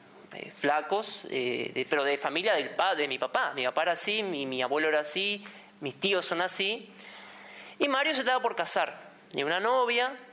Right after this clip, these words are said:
que es como una hermana para nosotros, que se llama Angélica. Y estaban haciendo todos los planes, incluso el presidente de la cooperativa en ese momento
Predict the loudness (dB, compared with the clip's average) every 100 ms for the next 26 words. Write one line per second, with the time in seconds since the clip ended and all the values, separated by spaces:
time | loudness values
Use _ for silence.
0 | -20 -20 -14 -14 -4 -2 0 -2 0 0
1 | 2 0 0 0 0 0 -2 -4 -2 -2
2 | -4 -10 -20 -20 -20 -18 -6 -2 -2 0
3 | 2 2 0 0 -2 -8 -20 -20 -20 -20
4 | -20 -20 -20 -20 -20 -20 -18 -14 -12 -12
5 | -14 -10 -2 2 2 2 2 2 2 2
6 | 0 -4 -6 -8 -16 -20 -20 -20 -20 -20
7 | -20 -8 -4 0 2 2 0 0 2 2
8 | 2 2 2 2 0 0 0 2 2 2
9 | 0 -8 -8 -4 -2 -2 -2 0 0 0
10 | 0 0 0 0 0 0 0 2 -2 -2
11 | -2 -2